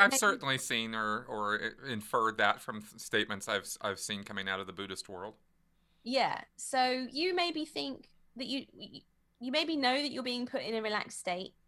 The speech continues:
Speaker 2: but you think that that's fine, you know. And also it feels nice to be relaxed, right? So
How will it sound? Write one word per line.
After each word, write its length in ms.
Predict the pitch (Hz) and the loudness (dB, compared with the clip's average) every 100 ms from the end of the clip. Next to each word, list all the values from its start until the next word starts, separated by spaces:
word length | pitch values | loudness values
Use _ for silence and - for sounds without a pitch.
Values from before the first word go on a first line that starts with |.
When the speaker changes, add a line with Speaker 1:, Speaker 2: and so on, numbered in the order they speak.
| - | -6
Speaker 2:
but 180 | 185 - | -6 -6
you 240 | 190 196 | -10 -10
think 240 | 202 196 - | -6 -6 -4
that 100 | 170 | -2
that's 280 | 175 - | -4 -4
fine, 480 | - 226 - - - - _ | -4 -4 -4 -12 -20 -20 _
you 120 | - | -10
know. 160 | - - _ _ 214 | -10 -12 _ _ -2
And 140 | 254 | -2
also 240 | 262 - | -2 0
it 100 | 269 | 0
feels 180 | 320 285 | 0 -2
nice 280 | 285 277 240 | 0 0 -2
to 60 | 202 | -6
be 100 | 208 | -6
relaxed, 520 | 226 196 - - - | -2 -2 -4 -10 -14
right? 260 | - 170 - _ _ _ - | -10 -8 -10 _ _ _ -14
So 420 | - 175 165 | -6 -4 -4